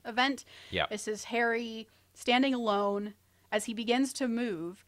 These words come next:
Speaker 1: camera tracks after, following him through the tent and into the arena.
Speaker 2: Yeah.
Speaker 1: So, yeah, it's a choice he's making very specifically.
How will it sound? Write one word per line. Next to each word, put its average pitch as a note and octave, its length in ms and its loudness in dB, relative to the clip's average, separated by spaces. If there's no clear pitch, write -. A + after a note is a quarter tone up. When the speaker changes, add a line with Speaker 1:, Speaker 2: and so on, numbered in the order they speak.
Speaker 1:
camera A3+ 440 0
tracks F#3+ 460 0
after, F#3 520 -2
following G#3 520 2
him G3 200 -10
through F#3 220 -12
the F3 80 -12
tent E3 360 -10
and F#3 120 -14
into A3+ 580 -4
the G3+ 80 -12
arena. G#3 340 -10
Speaker 2:
Yeah. F2+ 160 2
Speaker 1:
So, G3+ 460 0
yeah, A#3 300 4
it's G#3+ 160 -6
a - 40 -12
choice E3 420 -6
he's F3 220 -14
making - 400 -12
very - 140 -10
specifically. - 720 -14